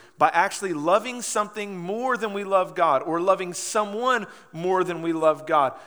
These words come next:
we actually end up in a place of deep dissatisfaction and deep discontentment,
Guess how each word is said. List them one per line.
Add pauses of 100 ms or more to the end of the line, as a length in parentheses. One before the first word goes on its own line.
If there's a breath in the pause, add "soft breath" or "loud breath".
(140 loud breath)
we
actually
end
up
in
a
place
of
deep
dissatisfaction
and
deep
discontentment,